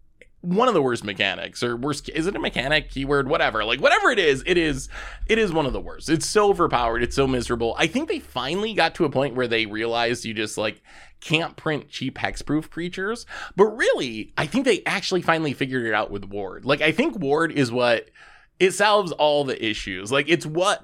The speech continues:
both Hexproof and Shroud should have been and could have been, and it might have taken thirty years, but I think Wizards has finally figured out a way to, like, make this protect your thing mechanic in a way that's not just broken,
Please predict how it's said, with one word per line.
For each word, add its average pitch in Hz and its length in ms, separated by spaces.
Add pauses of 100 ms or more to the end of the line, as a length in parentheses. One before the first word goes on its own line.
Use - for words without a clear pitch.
both 160 280
Hexproof 135 520
and 117 220
Shroud 107 560
should - 540
have 165 240
been 165 260
and 107 180
could 104 220
have 135 240
been, 175 240
and 135 100
it 131 120
might 170 100
have 180 100
taken 160 280
thirty 131 240
years, 113 280
but 131 120
I 131 40
think 160 140
Wizards 175 340
has 143 120
finally 180 360
figured 151 280
out 143 140
a 123 40
way 123 220
to, 120 120
like, 113 220 (320)
make 170 300
this 202 180
protect 135 420
your 123 120
thing 104 200
mechanic 151 600
in 151 100
a 143 60
way 165 160
that's 151 320 (280)
not 165 360
just 262 180
broken, 139 600